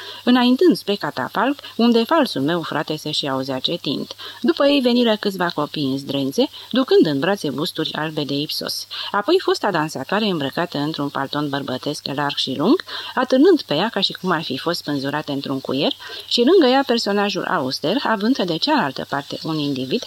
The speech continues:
ce părea să fie străin, judecând după înfățișarea lui neobișnuită de mult pe la noi.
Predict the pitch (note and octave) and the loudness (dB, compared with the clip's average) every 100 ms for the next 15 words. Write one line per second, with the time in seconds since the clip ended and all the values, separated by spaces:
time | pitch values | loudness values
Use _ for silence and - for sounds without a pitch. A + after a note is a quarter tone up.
0 | - G3 F3+ F#3+ G3 F#3 D#3+ D#3+ E3+ D3+ | -2 -2 0 0 0 -2 -6 -4 -4 -4
1 | - F#3 D3+ A#2+ - - - - A3 A3+ | -2 0 0 -2 -6 -12 -10 -2 2 4
2 | G#3 C#4+ F4 C4+ C4+ A#3 G#3+ G#3 G3+ F#3 | 4 4 4 4 2 2 2 0 0 0
3 | D#4+ C4 C#3+ D3+ D#3+ D#3+ C3+ C3 - C3+ | 0 0 -2 -2 -2 -2 -2 -4 -4 -4
4 | C#3 C#3 C#3 C3 C#3 D3+ - - - - | -2 -4 -2 -2 -2 -4 -10 -12 -20 -20
5 | - - - - D3+ C#3+ G#3+ - | -20 -20 -12 -4 -2 0 0 -4